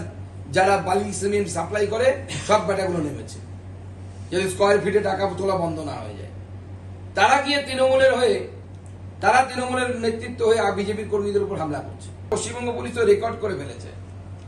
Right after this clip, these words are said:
কালকে মেট্রো স্টেশনের ভিতরে ঢুকে যেভাবে হকি স্টিক দিয়ে মারা হয়েছে, সে, তার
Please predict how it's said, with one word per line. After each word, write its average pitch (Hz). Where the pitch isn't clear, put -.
কালকে 165
মেট্রো 175
স্টেশনের 190
ভিতরে 180
ঢুকে 156
যেভাবে 160
হকি -
স্টিক 180
দিয়ে 180
মারা 156
হয়েছে, 139
সে, 196
তার 196